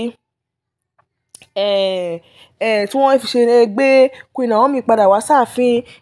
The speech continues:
kíní kan, everything is going to scatter. Everything is going to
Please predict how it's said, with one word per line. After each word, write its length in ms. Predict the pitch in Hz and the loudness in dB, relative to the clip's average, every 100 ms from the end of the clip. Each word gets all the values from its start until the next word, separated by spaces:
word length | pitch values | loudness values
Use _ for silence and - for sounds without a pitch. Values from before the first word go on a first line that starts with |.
| _ | _
kíní 220 | 262 277 | -4 -2
kan, 140 | 285 - | -4 -12
everything 640 | - 320 - 302 294 254 233 190 | -12 -12 -2 -2 0 2 2 2
is 120 | 165 | 0
going 200 | 208 208 | 0 2
to 140 | 185 | -2
scatter. 560 | 170 - 202 - 175 160 _ _ _ _ _ _ _ _ _ _ _ _ _ _ _ _ _ _ _ | -6 -4 -6 -4 -10 -10 _ _ _ _ _ _ _ _ _ _ _ _ _ _ _ _ _ _ _
Everything 640 | 240 320 277 370 - 302 277 | -2 0 2 2 2 -4 -6
is 280 | - 220 185 | -6 -6 -2
going 280 | 240 254 240 | 0 0 0
to 280 | 220 196 | 0 0